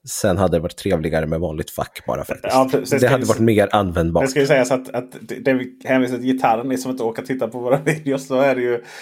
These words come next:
Speaker 2: det är ju tre stycken tygsträngar som,
Speaker 1: Typ.
Speaker 2: som är för att hålla grejer på plats då, istället för, ni vet, på sidodörrarna där.
Speaker 1: Mm, och det, det sitter på alla dörrar. Och sen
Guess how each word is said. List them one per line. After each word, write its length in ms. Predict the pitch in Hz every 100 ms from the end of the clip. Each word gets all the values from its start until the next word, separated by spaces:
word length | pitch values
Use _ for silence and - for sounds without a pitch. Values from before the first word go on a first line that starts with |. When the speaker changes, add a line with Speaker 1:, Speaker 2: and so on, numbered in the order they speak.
| - - -
Speaker 2:
det 60 | 120
är 340 | 160 151 117
ju 140 | 120 123
tre 480 | - - 170 139 110
stycken 400 | 143 131 104 -
tygsträngar 1300 | 147 139 135 131 131 - - - 113 107 104 101 117
som, 340 | - 113 104 -
Speaker 1:
Typ. 220 | 101 -
Speaker 2:
som 180 | 127 120
är 220 | 123 104
för 300 | 101 123 107
att 120 | 98
hålla 400 | - 107 87 87
grejer 260 | 87 101 92
på 120 | 90
plats 320 | - 110 -
då, 120 | 110 95
istället 380 | 90 95 90
för, 500 | - 92 82 76 - 107
ni 80 |
vet, 180 | 104 92
på 60 | -
sidodörrarna 800 | - 110 90 82 69 65 67 80
där. 380 | - _ -
Speaker 1:
Mm, 200 | 113 104 90
och 100 | 127
det, 100 | 123
det 160 | 120 117
sitter 260 | 117 113 -
på 80 |
alla 240 | 95 101 92
dörrar. 360 | 98 92 80
Och 140 | 90 110
sen 340 | 117 101 98